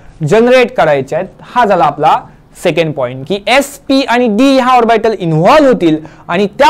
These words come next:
ऑर्बिटलचं hybridization होऊन आपल्याकडे नवीन हायब्रिडाइज orbital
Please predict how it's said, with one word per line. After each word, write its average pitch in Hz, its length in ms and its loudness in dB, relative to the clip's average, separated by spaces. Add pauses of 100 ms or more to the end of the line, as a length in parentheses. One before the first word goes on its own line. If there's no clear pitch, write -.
ऑर्बिटलचं 226 680 2
hybridization 247 1120 0
होऊन 196 520 0 (600)
आपल्याकडे 165 440 -2
नवीन 196 400 -2
हायब्रिडाइज 160 600 0
orbital 139 600 -4